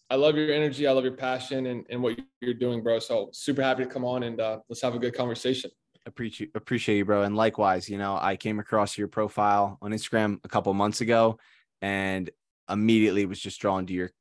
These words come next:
Speaker 2: your content, your energy, your miss-, your mission, the message that you put out, the content that you're producing, the community that you're building,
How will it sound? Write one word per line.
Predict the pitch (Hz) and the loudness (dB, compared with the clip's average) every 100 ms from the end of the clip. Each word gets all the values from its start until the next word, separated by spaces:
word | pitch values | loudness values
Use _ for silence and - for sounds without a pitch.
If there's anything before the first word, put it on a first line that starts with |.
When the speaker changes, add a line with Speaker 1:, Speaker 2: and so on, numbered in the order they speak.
| - | -8
Speaker 2:
your | 104 | -6
content, | - 92 87 87 85 - | -2 -2 -2 -6 -8 -8
your | 92 - | -6 0
energy, | 107 104 98 104 101 92 _ _ _ | 0 0 0 2 2 -2 _ _ _
your | - 92 | -8 -6
miss-, | 95 104 110 - - | -2 0 0 -2 -2
your | 101 | 0
mission, | 98 113 110 120 107 101 - - | 2 2 2 2 0 -2 -10 -8
the | |
message | 92 117 113 110 101 | -2 0 0 -4 -4
that | 104 | -4
you | 98 | -4
put | - 104 | 0 4
out, | 98 98 - _ - _ - | 6 4 2 _ -20 _ -16
the | |
content | 135 123 120 123 107 | -2 0 2 0 0
that | 101 | 0
you're | 98 | -2
producing, | 104 101 101 104 | -2 -2 -2 -6
the | 98 | -8
community | - 101 123 123 113 110 | -4 0 2 2 2 2
that | 95 | 0
you're | 95 | -4
building, | - 104 104 101 98 | -2 0 2 0 -4